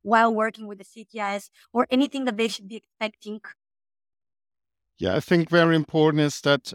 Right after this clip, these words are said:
Speaker 2: uh, on one hand, the interaction between sponsor and C R O needs to be very close at the very beginning.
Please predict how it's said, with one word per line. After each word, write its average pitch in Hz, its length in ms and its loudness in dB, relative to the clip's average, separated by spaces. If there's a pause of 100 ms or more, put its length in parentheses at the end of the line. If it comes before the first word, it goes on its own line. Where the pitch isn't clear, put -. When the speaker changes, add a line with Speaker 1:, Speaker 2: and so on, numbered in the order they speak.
(100)
Speaker 2:
uh, 143 200 -4
on 143 140 -2
one 160 180 0
hand, 165 360 0
the 156 140 -2
interaction 151 520 0
between 135 420 -2
sponsor 151 680 -2
and 143 140 0
C - 220 -6
R 139 120 2
O 139 160 2
needs 143 280 -2
to 139 100 -8
be 139 140 -8
very 143 320 0
close 139 380 -2
at 127 60 -10
the 127 80 -6
very 139 260 2
beginning. 151 520 -2